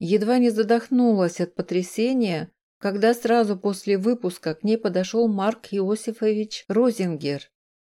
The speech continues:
Ирина немного знала его. Все его знали,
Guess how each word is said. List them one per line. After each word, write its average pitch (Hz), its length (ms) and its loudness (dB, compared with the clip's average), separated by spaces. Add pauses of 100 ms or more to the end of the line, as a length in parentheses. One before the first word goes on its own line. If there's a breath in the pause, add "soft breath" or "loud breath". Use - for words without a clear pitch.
(840)
Ирина 185 380 0
немного 196 460 -2
знала 220 320 0
его. 147 540 -4 (800)
Все 262 360 0
его 160 260 0
знали, 160 520 -4